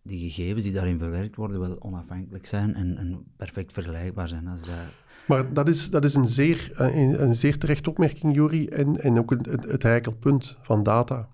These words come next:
Speaker 2: hè. Want, eh, Madaster is voor alle duidelijkheid is een, is, is geen certificaat, hè.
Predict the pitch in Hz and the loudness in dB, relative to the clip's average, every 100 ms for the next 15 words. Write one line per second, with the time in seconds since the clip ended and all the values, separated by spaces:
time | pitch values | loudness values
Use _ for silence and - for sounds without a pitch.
0 | - 131 127 127 - - - _ - 107 | -12 -8 -6 -8 -16 -20 -20 _ 0 0
1 | - - - 110 101 - - 113 104 117 | -2 -8 0 4 4 2 -4 0 2 2
2 | 143 160 - - - 131 123 104 127 160 | 2 -2 -2 -4 0 2 4 4 2 2
3 | - 151 147 - 123 110 107 - 123 110 | 0 0 0 -2 0 2 0 -4 -4 -4
4 | - - - - 127 - - - - - | -4 -4 -2 2 2 2 -2 -6 -8 -2
5 | 135 117 - | 0 0 -2